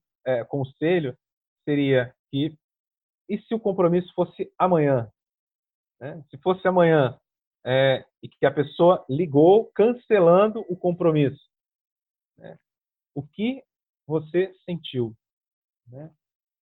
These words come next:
Se você sentiu alívio, né? Porque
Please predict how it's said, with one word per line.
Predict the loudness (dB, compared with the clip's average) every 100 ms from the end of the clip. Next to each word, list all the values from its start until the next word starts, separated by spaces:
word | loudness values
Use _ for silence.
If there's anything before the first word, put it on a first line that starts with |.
| _ _
Se | -10
você | -8 -8
sentiu | -8 -10 -4 -4 -2
alívio, | -2 0 0 0 -6 -14 -16 _ _ _ _ _ _ _ _ _ _ _
né? | -6 -6 -6
Porque | -14 -10 -6 -4 -6 -10